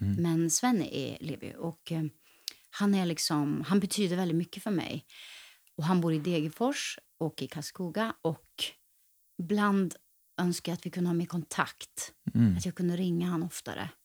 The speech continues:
Speaker 2: Prata med han mer.
Speaker 1: Vad skulle, vad skulle krävas för att det, det skulle bli så?
Speaker 2: Ja. Det är ju det där livet liksom som pågår och så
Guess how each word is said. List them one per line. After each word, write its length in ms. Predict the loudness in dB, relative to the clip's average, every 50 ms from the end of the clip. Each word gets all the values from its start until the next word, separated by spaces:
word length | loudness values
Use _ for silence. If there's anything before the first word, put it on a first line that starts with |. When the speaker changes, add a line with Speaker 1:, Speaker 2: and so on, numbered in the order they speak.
| _ _ _ _ _ -4
Speaker 2:
Prata 280 | -2 -2 -2 -2 -4
med 140 | -2 -2 -4
han 180 | -6 -8 -12 -14 _ _
mer. 240 | -10 -10 -10 -10 -12 -16 _ _ _ _ _ _ _ _
Speaker 1:
Vad 160 | 2 2 2
skulle, 840 | 2 2 2 4 4 6 6 6 6 6 6 4 2 2 -2 -4 -4 _
vad 120 | -2 -2 0
skulle 140 | 0 -2
krävas 360 | 2 4 4 4 4 2 0 0
för 100 | 0 -2
att 80 | 0
det, 160 | 0 -2 -2 -4 -6 -14 -14
det 160 | -6 -4 -4 -4
skulle 200 | 0 -2 0 0
bli 140 | 0 0
så? 220 | -2 -2 -4 -6 -6 -10 _ _ _ _ _ _ _ _ _ _ _ _ _ _ _ _ _ _ _ _ _ -10
Speaker 2:
Ja. 160 | -8 -8 -8 -12 -16 -20 -20 -20 _ _ _ _ _ _ _ _ _ _ _ _ _ _ _ _ _ _ -2
Det 60 | 0
är 60 | 2 2
ju 120 | 2 0
det 60 | 0
där 140 | 0 0 0
livet 500 | 2 2 2 2 2 2 0 -2 -4 -6
liksom 220 | -8 -6 -6 -4
som 160 | -2 -2 -2 -2
pågår 500 | -2 -2 0 0 0 0 0 -2 -2 -2
och 100 | -4 -4
så 200 | -6 -6 -6